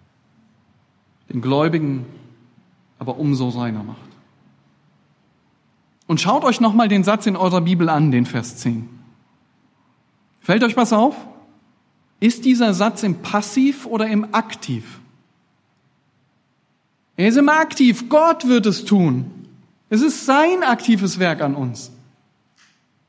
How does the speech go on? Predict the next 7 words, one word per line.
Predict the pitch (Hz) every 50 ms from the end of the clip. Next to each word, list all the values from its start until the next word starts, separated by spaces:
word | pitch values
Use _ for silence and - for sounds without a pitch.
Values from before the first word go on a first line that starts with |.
| _ _ _ _ _ _ _ _ _ _ _ _ _ _ _ _ _ _ _ _ _ _ _ _ _ _ _ _ _ _ _ _ _ _ _ _ _ _ _ _ _
Und | 151 151
jetzt | 151 147 -
stellt | - 180 185 180 180
euch | 165 - -
diese | 185 180 160 170 165
Ermutigung | 151 143 151 151 151 - 147 123 120 113
vor. | - - - - 135 135